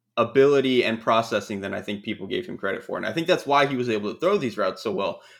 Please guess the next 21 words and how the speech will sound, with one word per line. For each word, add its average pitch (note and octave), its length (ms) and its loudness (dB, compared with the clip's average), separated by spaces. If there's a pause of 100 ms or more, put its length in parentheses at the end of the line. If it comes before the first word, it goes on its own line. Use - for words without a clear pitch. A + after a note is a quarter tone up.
I - 40 -2
think F#3 160 2
people F#3 280 -2
kind C3+ 200 2
of A2+ 160 0
immediately C3+ 460 2
saw B2 220 2
the A2+ 80 -6
completion A#2+ 420 -4
percentage G#2+ 480 -6
and A2 100 -4
were G#2 80 -2
like, G2 200 -4
"Oh, B2 120 2
he's A#2+ 200 -6
a A#2 40 -4
huge A#2 320 -4
project G#2 420 -2
like F3 220 4
Josh G#2+ 280 0
Allen. G2+ 360 0